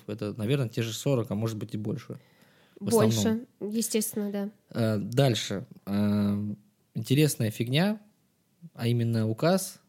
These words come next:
Speaker 1: видимо, президента, не знаю кого, н-, не смотрели мы, что зарплата должна быть у учителя,
Speaker 2: Мгм.
Speaker 1: должна быть не ниже средней по региону, да?
Speaker 2: Да, есть такое.
Speaker 1: Классная, да? Ну, инициатива хорошая, действительно, чтобы
Speaker 2: Отлично.
Speaker 1: не было. Но есть нюансы.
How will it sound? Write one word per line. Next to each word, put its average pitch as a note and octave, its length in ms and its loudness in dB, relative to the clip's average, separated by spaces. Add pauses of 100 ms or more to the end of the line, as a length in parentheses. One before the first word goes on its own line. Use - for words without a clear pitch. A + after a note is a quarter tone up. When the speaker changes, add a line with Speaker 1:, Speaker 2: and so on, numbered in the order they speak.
(260)
Speaker 1:
видимо, A2+ 220 -2
президента, A#2 500 -2
не A#2 120 -2
знаю A2 180 -2
кого, G#2+ 180 -2
н-, A2+ 580 -2
не A#2 80 -4
смотрели A#2+ 420 0
мы, G#2 200 0 (960)
что A#2 320 2
зарплата A#2 420 0
должна A#2 340 2
быть C#3 280 2
у A2+ 100 -2
учителя, G#2+ 480 -4 (160)
Speaker 2:
Мгм. A#3 320 4
Speaker 1:
должна A#2+ 300 4
быть D3 240 2
не A#2 340 4
ниже C#3+ 380 4
средней A#2 360 0
по G#2+ 100 -2
региону, G#2+ 540 2 (280)
да? C#3 260 0 (400)
Speaker 2:
Да, G#3+ 240 0
есть G#3 280 0
такое. C3+ 240 0
Speaker 1:
Классная, A2 320 2
да? B2 120 2
Ну, C#3 260 2
инициатива A#2+ 400 0
хорошая, B2 400 0
действительно, - 380 -2
чтобы F#3+ 240 0
Speaker 2:
Отлично. - 80 0
Speaker 1:
не G#2+ 100 0
было. G#2 220 -4 (380)
Но A#2+ 120 4
есть F3 240 4
нюансы. C3+ 460 4